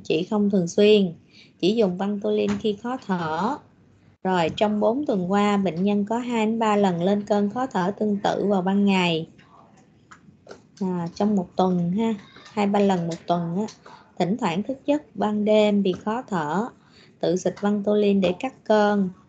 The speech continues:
rồi vẫn đi làm và sinh hoạt bình thường sau cơn. Tiền căn gia đình là có con gái, chị gái bị hen, có chồng hút thuốc lá nửa gói một ngày trong hai mươi năm, hiện vẫn còn hút.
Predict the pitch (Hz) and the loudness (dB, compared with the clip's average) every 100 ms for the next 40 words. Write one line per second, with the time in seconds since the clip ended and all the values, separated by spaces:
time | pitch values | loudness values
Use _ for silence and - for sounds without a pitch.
0 | _ _ _ - 175 165 - 214 247 220 | _ _ _ -4 -2 0 -2 0 0 2
1 | 196 185 175 175 175 175 202 202 175 - | 2 0 -2 -2 -4 -2 0 0 0 -2
2 | 180 170 196 165 165 196 202 - 208 208 | -6 -2 -2 0 -2 -4 -4 2 4 6
3 | 185 - _ _ _ _ _ _ _ _ | 2 -4 _ _ _ _ _ _ _ _
4 | _ _ _ _ - - _ - 202 190 | _ _ _ _ -20 -20 _ 4 4 4
5 | 214 214 220 214 196 190 175 160 - - | 2 2 2 2 2 2 0 -6 -14 -6
6 | 190 185 240 254 233 214 214 220 277 - | -6 -4 -6 -2 0 2 2 2 0 0
7 | 180 190 208 254 233 170 185 208 214 208 | 0 2 2 2 0 -2 2 4 6 6
8 | 190 - - - _ - 240 240 208 180 | 2 -2 -20 -20 _ -4 -2 0 0 0
9 | 196 247 269 262 226 214 226 254 302 - | -6 -6 -8 -6 -4 -2 -2 -4 -6 -6
10 | 180 220 220 226 233 269 - 180 180 175 | -6 -6 -4 -4 -2 -4 -4 -2 0 0
11 | 165 202 208 208 208 208 202 202 208 202 | 0 0 0 2 2 2 4 4 4 4
12 | 190 156 180 180 196 175 175 311 | 2 0 -2 -2 -2 -2 0 0